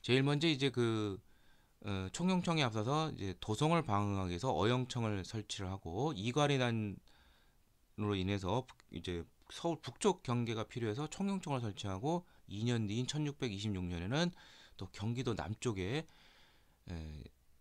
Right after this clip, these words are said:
그러니까 그 광-, 광주 쪽이 되겠죠. 여기다가 이제 남한산성을 또, 어, 다-, 어, 담당하는 이제 수어청까지 이제 설치하게 되죠. 자, 다음 경국대전을 편찬하였다.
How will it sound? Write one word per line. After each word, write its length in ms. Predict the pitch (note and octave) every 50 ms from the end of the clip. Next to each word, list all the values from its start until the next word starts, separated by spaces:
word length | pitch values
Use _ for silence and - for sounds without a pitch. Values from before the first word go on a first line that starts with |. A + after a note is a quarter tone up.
| - _ _ _ - - _ - _
그러니까 340 | - - E2+ - E2+ D#2 D#2+
그 360 | - - - D2+ D2+ C#2 - - - _ _ _ - _ _ _ -
광-, 120 | - - - - - -
광주 320 | - F#2 G#2 B2 A#2+ A#2 G#2
쪽이 220 | - G#2 F2+ F#2
되겠죠. 360 | E2 D#2 D#2 D2 - C3+ A#2+
여기다가 600 | F#2 E2 E2 E2+ - E2+ E2+ G#2+ B2 C#3 D3 D3 - - - - _ _ _ - D#2+
이제 240 | D#2+ E2 D#2 D2+ -
남한산성을 640 | - D#2+ F#2 A#2 C3 C3 B2 G2+ F#2+ F#2+ E2 D#2 D2 -
또, 460 | D#2+ D2+ D2+ F#2 B2 C#3+ D3 D#3 C#3+ A#2
어, 120 | F#2+ D#2+ D2+ - -
다-, 100 | - - _ -
어, 180 | - E2 D#2+ D#2 D2
담당하는 720 | - F#2 F#2+ F2 F2+ E2+ E2 D#2+ F2+ B2 C#3+ D3 C#3 G#2+
이제 240 | E2 - E2 D#2 D2 - - _ -
수어청까지 800 | - - - - G3+ G3+ F#3 - - C3 A2 - F2 D#2+ - D#2+
이제 160 | D#2+ E2 F2+ F2
설치하게 420 | - C#3+ C#3 - C3+ A#2 F#2 D#2+
되죠. 260 | D2+ D2+ - B2+ C#3 - - - - - - - - - - - - - - - - - -
자, 120 | - C#3 C#3
다음 300 | A#2+ C#3+ C#3 A#2+ F#2+ D#2+ -
경국대전을 1300 | - A#2 B2 C#3 D3 D3+ D3+ D#3 D3+ D3+ D3+ D3+ D3+ D3 D3+ D#3 D3+ - - C3+ A#2 B2 B2 C3+ D3+ D#3
편찬하였다. 1300 | - - F3 E3 F3 - E3+ D3+ D3 B2+ A2+ F#2+ - - - G2+ G2 F#2 F2 E2 D#2+ D2+ C#2+ B1+ -